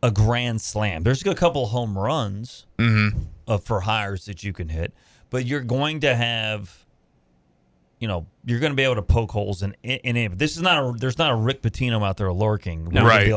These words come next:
Speaker 1: like, "Oh, this is a grand slam by far." And then remember, though, Chris Mack, f-, at that time, was as close to a grand slam
Speaker 2: Oh,
Speaker 1: hire.
Speaker 2: yeah.
Speaker 1: He, it got A's across the national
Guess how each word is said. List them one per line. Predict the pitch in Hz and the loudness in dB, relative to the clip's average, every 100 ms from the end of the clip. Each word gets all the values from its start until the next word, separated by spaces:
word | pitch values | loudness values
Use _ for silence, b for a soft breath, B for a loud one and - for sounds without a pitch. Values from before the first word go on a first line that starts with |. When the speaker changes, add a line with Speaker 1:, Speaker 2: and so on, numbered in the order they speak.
| 92 | 2
Speaker 1:
like, | 98 | 0
"Oh, | 95 92 | -2 -4
this | 123 101 | -6 -6
is | 90 | -6
a | 101 | -8
grand | 101 90 85 | -6 -6 -8
slam | 104 101 98 95 - _ _ - | -6 -4 -2 -4 -8 _ _ -4
by | 107 | -2
far." | 95 - | -2 0
And | 165 185 | 0 0
then | 208 | 0
remember, | 220 269 349 294 | 2 2 2 2
though, | 110 - b b b | 0 -2 b b b
Chris | - 233 226 | -2 0 0
Mack, | 190 226 - - - _ _ _ _ _ _ _ _ _ - | -2 -2 -4 -12 -20 _ _ _ _ _ _ _ _ _ -16
f-, | - - | -10 0
at | 165 165 | 0 2
that | 185 190 | 0 0
time, | - 233 139 110 139 b b | 0 0 0 -2 -6 b b
was | 127 127 123 | -2 0 0
as | 120 | -2
close | 143 160 165 | 0 0 2
to | 165 139 | 0 0
a | |
grand | 110 123 139 135 | 0 0 -2 -2
slam | 151 160 | -2 0
Speaker 2:
Oh, | 123 | 4
Speaker 1:
hire. | 143 202 160 | 6 6 4
Speaker 2:
yeah. | 170 107 | 4 2
Speaker 1:
He, | - 147 | 0 0
it | 151 165 | 0 -2
got | 165 127 110 | 0 0 0
A's | 113 120 139 151 135 | -2 0 -2 -4 -6
across | 113 117 110 - | -4 0 0 0
the | 101 | -2
national | 92 104 113 131 131 143 | 0 0 -2 0 0 0